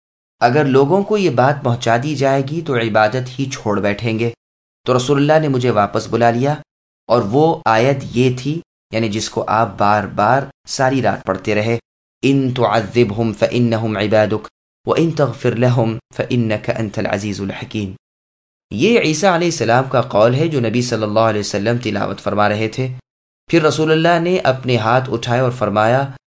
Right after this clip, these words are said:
"اللہم امتی، اے میرے رب، میری امت۔"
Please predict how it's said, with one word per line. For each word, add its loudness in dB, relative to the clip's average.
"اللہم 2
امتی، 0
اے 4
میرے 2
رب، 2
میری 2
امت۔" -6